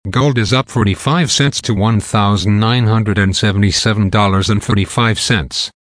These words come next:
Silver is up four cents to twenty-three dollars and twenty-eight cents.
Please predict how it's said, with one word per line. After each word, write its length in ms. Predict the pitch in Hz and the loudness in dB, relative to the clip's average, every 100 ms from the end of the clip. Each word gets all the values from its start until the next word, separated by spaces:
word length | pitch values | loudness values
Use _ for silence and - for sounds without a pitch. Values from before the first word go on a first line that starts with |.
| _ _ - | _ _ -4
Silver 480 | - 151 107 101 | 0 0 2 0
is 100 | 98 | 0
up 140 | 127 135 | 0 -2
four 260 | - 107 | -2 0
cents 340 | 98 139 139 - | 2 0 -2 -2
to 100 | 117 | -6
twenty-three 580 | - 120 110 - 107 92 | -2 0 0 0 0 0
dollars 540 | 85 101 101 87 87 | 0 0 2 0 0
and 120 | 98 - | -2 -2
twenty-eight 480 | - 117 101 92 - | -2 0 2 0 -2
cents. 580 | - 95 58 - - | -2 -2 -2 -10 -16